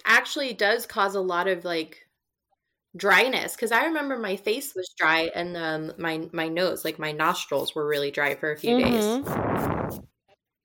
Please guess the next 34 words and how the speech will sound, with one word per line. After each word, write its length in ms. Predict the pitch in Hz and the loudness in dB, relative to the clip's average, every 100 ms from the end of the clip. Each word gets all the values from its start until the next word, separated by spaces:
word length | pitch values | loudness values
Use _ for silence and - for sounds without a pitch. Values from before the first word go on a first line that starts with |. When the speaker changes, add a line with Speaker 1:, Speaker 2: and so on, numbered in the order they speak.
| _ - | _ -2
Speaker 1:
And 140 | 202 | 2
my 160 | 220 294 | 6 4
surgery 380 | 370 440 247 220 | 4 2 2 0
was 100 | 190 | 0
only, 200 | 180 185 | -2 -2
like, 180 | 160 156 | -2 -4
two 140 | 175 | -2
or 80 | 165 | -2
three 200 | 165 151 | 0 -2
hours 320 | 143 156 156 | -2 -4 -4
long. 380 | 143 - - - _ _ _ - | -6 -6 -10 -16 _ _ _ -8
Speaker 2:
I 60 | |
don't 100 | 202 240 | -2 0
remember 280 | 180 170 196 | 0 -2 -2
how 320 | 190 175 - _ - | -2 -4 -6 _ -14
long 560 | 196 185 170 180 - - - | -6 -4 -4 -6 -10 -14 -6
either 320 | 185 202 190 | 0 2 4
of 80 | 170 | 2
those 240 | 165 180 - | 0 -2 -4
surgeries 560 | 180 - - 107 - | -6 -4 -6 -8 -8
were. 360 | - 190 190 208 - | -10 -8 -8 -10 0
Speaker 1:
I 80 | 240 | 2
mean, 140 | 302 | 6
I 100 | 285 | 6
was 140 | 330 233 | 4 2
asleep 440 | 226 175 175 208 | -2 0 0 0
for 160 | - 240 240 | 0 0 4
all 100 | 254 | 4
of 140 | 269 | 2
it. 260 | 285 311 311 185 226 - 254 - | 0 -2 -4 -6 -6 -8 2 6
<laughs> 160 | 214 | 8
Speaker 2:
Yeah. 380 | 208 190 - - - - - - - _ _ _ - | 8 8 6 4 -8 -14 -12 -12 -14 _ _ _ 4
Speaker 1:
But, 380 | 202 170 170 - _ _ - - _ - - - _ _ - - _ _ _ - - - - - - - _ _ _ _ | 6 6 4 -2 _ _ -20 -20 _ -20 -20 -20 _ _ -20 -20 _ _ _ -20 -20 -20 -20 -20 -20 -20 _ _ _ _
yeah. 320 | 185 180 160 | 2 4 4